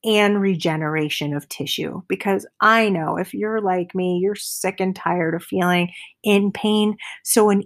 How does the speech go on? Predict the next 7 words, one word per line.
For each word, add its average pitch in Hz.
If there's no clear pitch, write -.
easy 226
add 196
of 185
protein 180
will 175
help 180
you 226